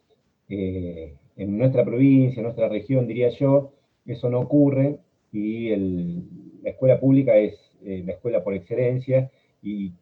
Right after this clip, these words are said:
yo comparto la mirada positiva que mencionaba Corina sobre que estén mezclados todos. La verdad que es de lo más interesante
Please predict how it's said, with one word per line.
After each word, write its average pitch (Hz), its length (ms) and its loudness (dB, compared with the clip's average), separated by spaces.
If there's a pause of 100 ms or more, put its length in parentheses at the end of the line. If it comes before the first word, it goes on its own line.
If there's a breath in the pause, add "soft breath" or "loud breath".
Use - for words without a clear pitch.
(120)
yo 135 100 0
comparto 113 380 0
la 104 120 2
mirada 113 300 2
positiva 113 800 -4
que 92 400 -6
mencionaba 98 540 -4
Corina 107 380 0
sobre 90 600 -2 (440)
que 95 80 -10
estén 113 220 -2
mezclados 107 500 2
todos. 87 540 -2 (140)
La 95 140 0
verdad 98 280 2
que 101 400 0
es - 260 -8
de 95 140 -2
lo 101 80 2
más 123 180 2
interesante 120 760 4